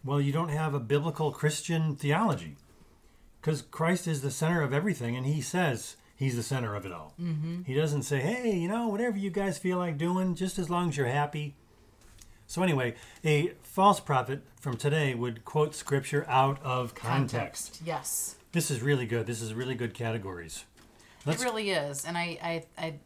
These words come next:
Speaker 2: thank you, Doreen. And you'll have a, will she have a, you have a link to something? I mean, I mean, we had this on Facebook, but I'm sure she probably has it on her website or,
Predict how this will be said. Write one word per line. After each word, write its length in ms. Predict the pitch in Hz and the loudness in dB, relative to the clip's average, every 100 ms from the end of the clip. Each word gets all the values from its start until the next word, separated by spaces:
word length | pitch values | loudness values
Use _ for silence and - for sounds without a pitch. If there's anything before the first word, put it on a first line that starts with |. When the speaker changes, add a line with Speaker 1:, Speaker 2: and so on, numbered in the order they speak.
| - | -14
Speaker 2:
thank 240 | - 180 - | -6 -6 -4
you, 120 | 165 147 - 143 | -8 -12 -18 -10
Doreen. 520 | 160 160 151 143 139 | -6 -4 -6 -8 -10
And 380 | 151 156 151 143 - - | -6 -6 -6 -10 -16 -14
you'll 160 | 160 | -10
have 200 | 160 160 156 | -8 -6 -6
a, 180 | 143 139 _ 151 - | -10 -12 _ -20 -16
will 120 | 165 156 | -12 -10
she 140 | - | -10
have 120 | 151 | -10
a, 80 | 143 - - | -12 -16 -16
you 100 | 160 | -12
have 100 | 143 | -10
a 40 | 131 | -10
link 220 | 208 277 - - | -12 -14 -20 -18
to 260 | - 240 220 | -10 -10 -10
something? 420 | - 220 233 226 - - - | -8 -8 -8 -14 -14 -20 -10
I 60 | |
mean, 180 | 185 175 | -6 -4
I 100 | 185 | -4
mean, 100 | 196 - - | -6 -10 -8
we 160 | 214 | -2
had 120 | 233 185 | 0 0
this 160 | 175 | -2
on 120 | 156 | -4
Facebook, 480 | 139 208 269 - 139 - | -4 -6 -6 -8 -14 -10
but 120 | 147 | -8
I'm 80 | 147 | -8
sure 160 | 185 | -10
she 120 | 160 | -12
probably 280 | 165 156 147 | -8 -8 -6
has 160 | 147 156 | -8 -8
it 80 | 151 | -8
on 140 | 143 | -6
her 100 | 143 | -6
website 520 | 143 196 - - 139 | -6 -8 -8 -10 -12
or, 260 | 147 143 147 | -12 -12 -14